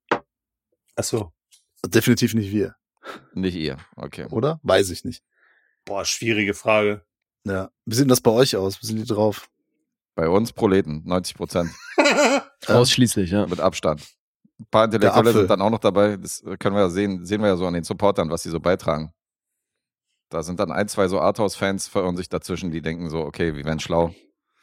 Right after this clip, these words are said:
Speaker 3: Aber der Rest sind Proleten.
Speaker 1: Ja, dann haben wir ja Glück gehabt, diese Ausgabe, ne?
Speaker 3: Ja.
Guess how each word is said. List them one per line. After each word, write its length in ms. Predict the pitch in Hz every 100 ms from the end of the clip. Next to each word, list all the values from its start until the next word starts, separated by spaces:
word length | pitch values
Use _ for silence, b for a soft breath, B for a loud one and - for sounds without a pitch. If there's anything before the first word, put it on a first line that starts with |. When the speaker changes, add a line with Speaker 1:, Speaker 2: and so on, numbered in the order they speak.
| _ _ _ _
Speaker 3:
Aber 160 | 80
der 140 | 85 82
Rest 160 | 90
sind 120 | 87 73
Proleten. 380 | 85 73 - 76
Speaker 1:
Ja, 80 |
dann 140 | 117 123
haben 100 | 147
wir 60 | 139
ja 80 |
Glück 200 | 110 190
gehabt, 220 | 147 104 -
diese 400 | 101 107 101 107 _ _ _ _
Ausgabe, 480 | 117 104 - 107 101
ne? 160 | 123 170 _ _ _ _ _ _ _ _ _ _ _ -
Speaker 3:
Ja. 220 | 143